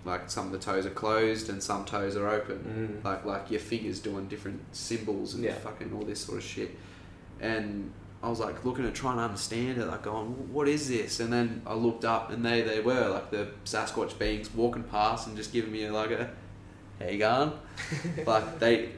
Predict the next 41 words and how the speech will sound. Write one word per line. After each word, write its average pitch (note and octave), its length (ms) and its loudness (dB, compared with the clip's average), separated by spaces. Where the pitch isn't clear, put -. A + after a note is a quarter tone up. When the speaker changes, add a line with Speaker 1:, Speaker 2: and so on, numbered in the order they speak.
Speaker 1:
like, G2+ 220 -2
they B2+ 160 6
didn't - 420 -2
stop - 300 2
the - 40 -6
chat A2+ 320 4
or A2+ 40 2
anything. A2+ 280 0
They A#2 160 4
just G#2+ 180 -4
acknowledged A2 580 0
me A2+ 160 2
and G#2+ 100 -2
then G2+ 140 -4
kept - 280 -6
walking. A#2+ 400 2
And G#2 80 -2
I G#2+ 80 2
was G#2 100 -2
just - 120 -6
like, G#2+ 200 -8
"Well, - 240 -10
what C3 80 -4
does C#3 140 0
all C3+ 100 2
this A#2 220 -2
mean?" B2+ 180 0
They're G2+ 100 -4
leaving A2 460 0
little G2+ 240 -6
clues A2+ 400 4
for G#2 100 -8
me G2+ 120 -6
to G#2+ 80 -6
figure G2+ 420 -4
out. G2 180 -6
So G2+ 160 -4
I'm G#2 180 -4
still C3 340 6
on G#2+ 160 2
that G#2+ 260 2